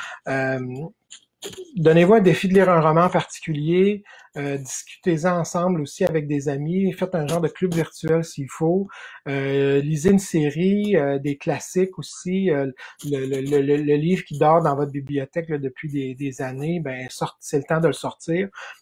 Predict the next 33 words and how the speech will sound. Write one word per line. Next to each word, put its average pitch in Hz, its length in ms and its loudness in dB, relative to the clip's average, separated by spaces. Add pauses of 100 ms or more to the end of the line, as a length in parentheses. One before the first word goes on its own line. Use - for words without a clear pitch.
(140)
Donc, 143 380 -2
euh, 139 840 0
lisez, 147 500 0
lisez 160 380 0
et 170 180 2
lisez 151 340 0
québécois, 143 540 2
s'il 135 220 -10
vous 127 100 -14
plaît, 147 240 0
le 139 120 0
plus - 240 -8
possible. 165 560 -4 (500)
Euh, 123 220 -8
oubliez 135 320 -4
pas 156 160 -2
que 156 120 -8
les 147 60 0
libraires 143 400 2
sont 147 200 -2
là 139 120 4
aussi 143 340 -2
pour, 143 360 -6
euh, 135 400 -6 (160)
vous, 135 420 -2
euh, 135 260 -4
fournir 143 500 2
en, 135 220 2 (600)
en 139 100 0
livres 156 540 6
directement 151 560 2
chez 147 220 0
vous. 170 380 2